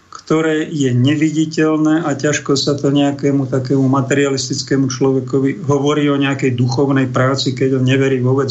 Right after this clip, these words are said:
Boha a posmrtný život, no tak ukážte mu to. Dokážte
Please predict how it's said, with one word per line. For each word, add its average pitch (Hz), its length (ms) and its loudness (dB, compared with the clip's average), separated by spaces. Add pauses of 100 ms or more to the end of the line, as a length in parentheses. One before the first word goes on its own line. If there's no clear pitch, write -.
Boha 127 460 2 (480)
a 143 80 0
posmrtný 139 680 0
život, 127 480 0
no 135 80 2
tak 127 300 -4
ukážte 143 500 -2
mu 127 160 0
to. 135 220 -6 (920)
Dokážte 139 560 -2